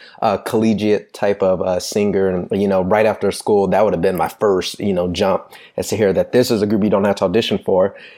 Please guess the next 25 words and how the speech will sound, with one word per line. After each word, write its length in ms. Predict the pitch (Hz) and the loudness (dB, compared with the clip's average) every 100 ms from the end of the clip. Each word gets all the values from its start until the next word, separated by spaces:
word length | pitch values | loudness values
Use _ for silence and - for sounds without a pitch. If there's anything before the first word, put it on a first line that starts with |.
| - | -4
And 140 | 110 | 0
then 120 | 101 | 0
secondly, 540 | 98 - 151 131 101 101 | 0 2 2 2 2 2
you 80 | 98 | 2
mentioned 440 | 104 101 - 95 | 2 2 0 2
that, 240 | 92 85 | 2 0
uh, 200 | 104 95 | -2 0
you 140 | 92 95 | 0 0
know, 260 | 92 92 98 | 0 0 0
this 200 | 110 101 | 0 -2
is 80 | |
kind 180 | - 110 | -2 -2
of 80 | 92 | 0
a 60 | 92 | 2
virtual 400 | 120 139 107 98 | 2 2 0 -2
thing. 300 | 98 95 95 | -2 0 2
Everyone 340 | 101 98 98 | 2 0 -2
can 180 | - 101 | -2 -4
come 340 | - 101 98 | -2 -2 0
from 200 | - 101 | -2 0
all 120 | 101 | 0
these 180 | 98 101 | 0 0
different 280 | 104 98 92 | 0 -2 -4
places. 500 | - 104 117 101 87 | 0 0 0 -2 -2
And, 240 | 95 90 | -2 -4